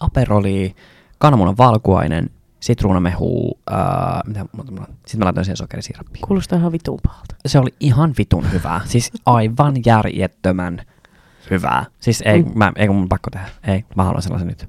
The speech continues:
Speaker 1: Mä käyn,
Speaker 2: Ah.
Speaker 1: mä käyn tästä alkuun.
Speaker 2: Ah, noniin.
Speaker 1: Mulla on huomenna vasta iltavuoro.
Speaker 2: Mullakin.
Speaker 1: Niin.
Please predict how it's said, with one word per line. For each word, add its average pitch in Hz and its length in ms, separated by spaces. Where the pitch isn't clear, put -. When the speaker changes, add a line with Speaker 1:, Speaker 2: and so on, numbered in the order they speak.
Speaker 1:
Mä 101 80
käyn, 92 200
Speaker 2:
Ah. 87 60
Speaker 1:
mä 95 220
käyn 95 220
tästä - 200
alkuun. - 300
Speaker 2:
Ah, 185 140
noniin. 202 320
Speaker 1:
Mulla 120 120
on 92 40
huomenna 107 180
vasta 107 160
iltavuoro. 98 340
Speaker 2:
Mullakin. - 420
Speaker 1:
Niin. - 240